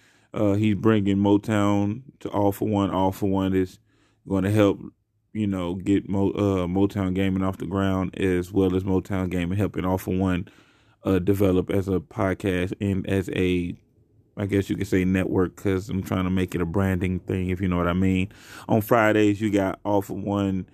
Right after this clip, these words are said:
uh, the pregame sports show hosted by my own big brother, uh, Will.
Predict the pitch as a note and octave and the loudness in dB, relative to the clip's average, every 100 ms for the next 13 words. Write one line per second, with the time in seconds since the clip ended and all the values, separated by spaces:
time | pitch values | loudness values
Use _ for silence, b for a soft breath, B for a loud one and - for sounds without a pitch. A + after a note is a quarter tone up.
0 | b b b - G#2 G2 F2+ E2+ E2+ F#2+ | b b b -2 0 2 2 0 -2 -2
1 | - G#2 F#2+ G2 F#2+ - G#2 F#2+ - G2+ | 2 2 4 2 0 0 2 2 2 2
2 | F#2 F#2+ G#2+ b b b - G#2+ - F#2 | 2 2 -2 b b b 0 0 0 0
3 | F#2+ F#2 F#2+ G2 - G2 F#2 F#2+ F#2 G2 | 0 0 -2 -4 -6 -2 0 0 2 0
4 | F2+ G#2 G2 F#2+ F#2 - b b b - | 2 2 4 4 0 -2 b b b -14
5 | G#2 A2 G2+ F#2 G2 G#2+ G2+ F#2+ F#2 | -4 0 2 2 6 6 6 4 0